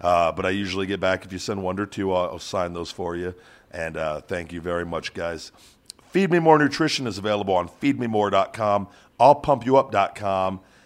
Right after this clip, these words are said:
and Spartan Nutrition in Las Vegas. Save ten percent on feed me more dot com with the discount code podcast ten. And if you check out any of my social media platforms right now, Ryback twenty-two on Twitter, the Big Guy Ryback twenty-two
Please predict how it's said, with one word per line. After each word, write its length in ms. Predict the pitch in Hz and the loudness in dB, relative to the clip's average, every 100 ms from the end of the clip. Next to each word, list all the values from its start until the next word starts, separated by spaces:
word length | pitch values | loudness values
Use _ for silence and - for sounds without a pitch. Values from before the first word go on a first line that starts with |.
| _ | _
and 220 | 107 107 85 | -6 -6 -6
Spartan 460 | - 139 139 135 | 2 4 4 2
Nutrition 540 | 127 120 131 113 110 98 | -4 -2 -2 -2 -4 -6
in 80 | 95 | 0
Las 320 | 98 95 - | 2 2 0
Vegas. 500 | 92 85 80 78 - - _ | -6 -6 -6 -12 -16 -20 _
Save 420 | - 139 127 123 | -6 -2 -2 -2
ten 240 | - 165 175 | -2 -2 0
percent 380 | 151 - 156 | -4 0 0
on 140 | 120 92 | 0 -2
feed 220 | - 101 | -6 -6
me 100 | 98 | -6
more 200 | 95 95 | -4 -2
dot 220 | 92 - | -2 -2
com 300 | 107 95 95 - _ - | -2 -4 -4 -10 _ -8
with 180 | 104 113 | -6 -6
the 80 | |
discount 580 | 101 147 147 - 139 95 | -2 -2 -2 0 0 0
code 380 | 127 120 113 110 - _ _ | 0 2 2 0 -8 _ _
podcast 680 | 127 127 127 127 123 110 - | 6 8 8 4 4 4 -2
ten. 340 | 127 117 82 - _ _ _ _ _ - | -2 -2 -4 -12 _ _ _ _ _ -12
And 80 | 107 | -8
if 80 | 110 | -6
you 80 | 107 | -4
check 280 | - 143 135 | 0 2 2
out 120 | 131 | 0
any 160 | 147 156 | 0 0
of 100 | 135 | 0
my 100 | 123 | -2
social 400 | - 131 - 127 | -2 -4 -4 -6
media 420 | 135 120 98 87 - - - _ | -4 -2 -2 -4 -10 -20 -20 _
platforms 680 | - 110 - 107 104 95 87 | 2 2 2 -2 -4 -4 -2
right 240 | 92 90 | 0 0
now, 200 | 95 92 | 0 2
Ryback 380 | 92 101 104 104 | 4 2 2 0
twenty-two 420 | - 110 101 117 | -2 -4 -4 -4
on 120 | 107 98 | -4 -4
Twitter, 280 | 131 135 | -2 -2
the 120 | 120 101 | -2 -2
Big 200 | 110 104 | -2 0
Guy 120 | 98 | 0
Ryback 460 | 95 95 95 92 - | 2 0 2 -2 -2
twenty-two 580 | 107 95 - 98 92 | -8 -8 -6 -4 -6